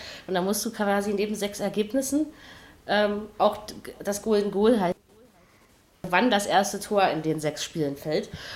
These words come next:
Und ich gebe dann einfach immer irgendeine Zahl ein, also ich hau irgendwo auf meine Tastatur und das, was ich erwische, drücke ich dann so, ne?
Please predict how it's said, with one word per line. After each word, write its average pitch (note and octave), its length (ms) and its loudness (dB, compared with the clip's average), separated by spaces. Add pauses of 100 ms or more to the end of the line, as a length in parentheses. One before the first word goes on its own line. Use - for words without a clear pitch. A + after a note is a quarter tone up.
Und A#3 160 6 (320)
ich - 240 -2
gebe B3 160 6
dann C#4 160 8
einfach B3+ 260 2
immer A#3+ 200 6
irgendeine - 260 6
Zahl A3+ 260 4
ein, C#4 160 4
also A#3 160 4
ich G#3+ 240 2 (240)
hau G#3+ 180 12
irgendwo C4 440 10
auf A3+ 160 4
meine A#3 200 6
Tastatur A#3+ 640 2
und A#3 120 -2
das, A#3 160 -2
was A#3+ 160 -2
ich - 180 -6
erwische, B3+ 460 2
drücke B3 320 -2
ich - 120 -10
dann E4+ 220 2
so, F4 180 -2
ne? C4 220 2